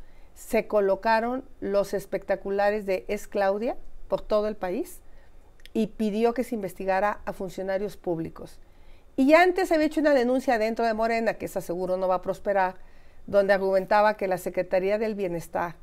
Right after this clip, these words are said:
estaba usando a los servidores de la nación para hacer promoción a favor de esta persona. Entonces, hay tres antecedentes donde dejan claro que esta candidata está usando recursos públicos.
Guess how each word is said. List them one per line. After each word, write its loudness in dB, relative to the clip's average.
estaba 2
usando 0
a 6
los -2
servidores 0
de 0
la -2
nación -4
para 4
hacer -2
promoción -4
a -8
favor -2
de -4
esta -8
persona. -14
Entonces, 0
hay 0
tres 0
antecedentes -2
donde 0
dejan -4
claro 0
que 0
esta -2
candidata 0
está -4
usando -2
recursos -6
públicos. -6